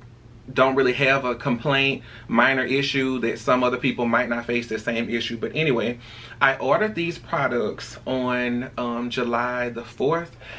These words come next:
and Butter Skin was actually having a, uh, a promotion that if you ordered on July the fourth, that you got this nice little, um, cute, nifty, um, travel bag for your products. And it's like a faux crocodile, um,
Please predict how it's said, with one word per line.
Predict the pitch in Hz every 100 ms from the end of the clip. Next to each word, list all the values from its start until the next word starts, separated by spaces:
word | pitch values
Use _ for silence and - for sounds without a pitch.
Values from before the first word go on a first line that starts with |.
| -
and | 139 123 127 120
Butter | 123 -
Skin | - 151 156 151
was | 123
actually | - 131 127 117 120
having | - 131 131 127
a, | 127 120 117 117 120 - -
uh, | 120 113 113 135 - - - - - -
a | 127 123
promotion | - - 135 127 147 143 123
that | 117
if | 110
you | 117 -
ordered | 139 180 170 123 - -
on | 117 120 120
July | 120 117
the | 117
fourth, | 113 143 123
that | 113
you | 120
got | 120 117
this | - 123
nice | 120 123 127 117
little, | 123 123 127 - - - - - -
um, | 123 120 117
cute, | - 147 120
nifty, | 123 127 127 123 120 - - -
um, | 123 120 117
travel | - 143 127
bag | 113 113 104 90
for | 120
your | 113 117
products. | 127 113 - - - - -
And | 123 127
it's |
like | 131 120
a | 117
faux | - - 123 127 127 123
crocodile, | - 127 - 120 117 120 117 117 120 -
um, | 117 117 113 113 120